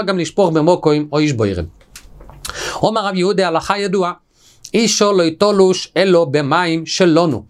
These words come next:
אומר רש"י, ימי ניסה זה עדיין ימות הגשמים, בימות הגשמים החמה, השמש מהלכת באופק יותר קרוב לקרקע, ומי המעיין חמים. ברגע שלשים את המצות במים חמימים,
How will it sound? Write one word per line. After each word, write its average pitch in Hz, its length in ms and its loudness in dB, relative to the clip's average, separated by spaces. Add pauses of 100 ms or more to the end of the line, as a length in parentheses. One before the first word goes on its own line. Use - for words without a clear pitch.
(420)
אומר 160 300 -2
רש"י, 175 520 -4 (240)
ימי 156 260 2
ניסה 180 380 0
זה 156 120 0
עדיין 165 300 0
ימות 165 240 -2
הגשמים, 160 460 -2 (380)
בימות 190 280 4
הגשמים 170 560 0 (120)
החמה, 147 720 0
השמש 156 680 -2
מהלכת 147 720 -2
באופק 143 540 0
יותר 170 280 0
קרוב 160 400 2
לקרקע, 170 520 -2 (580)
ומי 165 360 4
המעיין 180 540 0
חמים. 214 460 -2 (500)
ברגע 165 280 2
שלשים 180 520 -2
את 160 100 -2
המצות 147 400 -2
במים 147 420 0
חמימים, 208 560 0